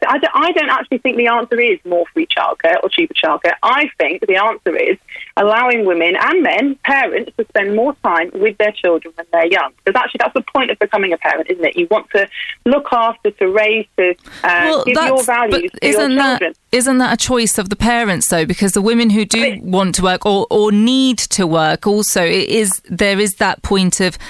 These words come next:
Speaker 2: for some women and who are mothers, it's an absolute necessity that they need to bring
Speaker 1: Yes.
Speaker 2: money and have food on the table for their
Speaker 1: Absolutely.
Speaker 2: kids.
Speaker 1: That, that's what I'm saying. And actually,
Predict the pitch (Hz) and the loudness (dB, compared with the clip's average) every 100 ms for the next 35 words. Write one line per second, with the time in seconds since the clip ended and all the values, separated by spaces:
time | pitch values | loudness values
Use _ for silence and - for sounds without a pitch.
0 | - - - - 220 220 220 196 170 160 | -18 -4 -2 0 2 2 2 2 2 2
1 | 165 175 175 185 196 180 180 175 165 165 | 0 0 2 2 2 2 0 0 0 0
2 | 160 - 202 - 196 214 - - 208 190 | -2 -2 -2 0 0 0 -2 -2 0 2
3 | 170 - 202 - 185 - 139 170 - 190 | 2 0 0 0 0 -2 0 -2 0 2
4 | 202 220 220 - 202 247 202 190 190 180 | 4 2 0 0 0 0 2 2 2 0
5 | 175 175 170 196 - - - 226 214 190 | 0 0 0 -2 -4 -4 0 2 2 0
6 | 180 - 196 208 190 294 170 165 277 349 | 0 0 0 0 0 0 0 0 2 2
7 | 311 - - - 269 285 - 294 - 254 | 0 -2 -6 -4 -2 0 0 -2 0 -2
8 | 254 320 262 - 247 320 - - 143 254 | 0 0 0 0 0 0 -4 -2 0 0